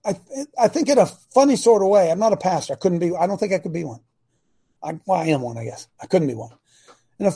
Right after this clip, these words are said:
in a funny sort of way, the pecking order in, in pastoral, most, most pastors, they have to respond to their denomination, their upline, if you would. It's like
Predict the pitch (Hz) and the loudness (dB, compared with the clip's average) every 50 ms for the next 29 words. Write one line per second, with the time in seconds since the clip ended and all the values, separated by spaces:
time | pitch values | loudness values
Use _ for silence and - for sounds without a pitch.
0 | - - 247 240 226 - - 285 269 262 208 - 247 240 214 196 185 240 294 302 | -2 -4 -2 -2 -2 0 2 2 2 2 2 2 2 2 2 4 2 2 2 2
1 | 240 196 180 151 - _ _ _ _ _ _ _ _ _ _ _ _ _ _ _ | 2 0 -4 -8 -12 _ _ _ _ _ _ _ _ _ _ _ _ _ _ _
2 | _ _ _ _ _ _ _ _ _ _ _ _ _ _ _ _ - _ - 196 | _ _ _ _ _ _ _ _ _ _ _ _ _ _ _ _ -20 _ -12 -12
3 | 175 - - 254 254 269 262 220 202 208 196 190 185 170 151 - - _ - 240 | -6 4 4 4 4 4 0 0 2 2 2 2 0 -2 -4 -8 -10 _ -8 -6
4 | 185 156 135 - 196 202 175 - - - 220 214 226 226 208 180 170 - - _ | -6 -6 -4 -4 -2 -2 -2 -2 -2 0 2 4 6 6 6 4 0 -2 -6 _
5 | _ _ _ _ _ _ _ _ _ _ _ _ _ _ _ 302 285 269 226 247 | _ _ _ _ _ _ _ _ _ _ _ _ _ _ _ -14 -12 -8 -2 0
6 | 277 - - 202 208 233 285 - - - 220 214 196 170 - 233 226 196 - - | 0 0 0 -2 0 2 2 2 2 0 0 0 0 0 0 -2 -2 -2 -4 -8
7 | - _ _ - 190 208 214 196 160 - _ _ _ _ - 220 214 - 233 220 | -16 _ _ 0 2 2 2 2 -2 -8 _ _ _ _ -2 -2 -2 -2 -6 -8
8 | 196 - - 220 208 208 190 - 208 202 180 185 180 180 175 - - _ _ _ | -8 -8 -6 -8 -8 -6 -6 -8 -8 -6 -4 -2 -2 -2 -4 -6 -8 _ _ _
9 | _ _ _ _ 196 202 202 196 190 185 202 233 214 - - - - - 139 156 | _ _ _ _ -12 -10 -8 -8 -8 -6 -6 -6 -8 -8 -10 -14 -18 -16 -12 -10
10 | 165 160 147 123 - _ _ _ _ - 254 233 240 208 208 175 151 147 139 139 | -8 -8 -8 -10 -12 _ _ _ _ 0 2 2 2 -4 -8 -8 -8 -8 -8 -10
11 | 139 135 - 151 139 127 117 117 120 - - 202 180 175 | -12 -12 -14 -14 -16 -16 -16 -16 -18 -10 -6 -6 -6 -6